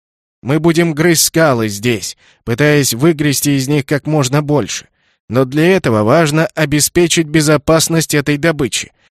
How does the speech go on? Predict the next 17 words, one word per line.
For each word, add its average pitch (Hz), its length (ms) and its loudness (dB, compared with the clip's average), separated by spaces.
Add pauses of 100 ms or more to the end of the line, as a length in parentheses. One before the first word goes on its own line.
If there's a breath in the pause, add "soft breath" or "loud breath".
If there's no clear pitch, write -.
(240)
Поэтому 180 460 2
вот 185 180 4
что - 180 0
мы 135 140 2
решили. 135 480 -2 (420)
Он 156 220 -2
остановился 135 800 -2
и 143 100 0
развернулся 135 640 -2
лицом 131 460 -2
к - 80 -10
строю, 151 360 0
по-прежнему 127 600 -4
держа 110 360 -4
руки 110 260 -8
за 104 120 -6
спиной. 101 440 -8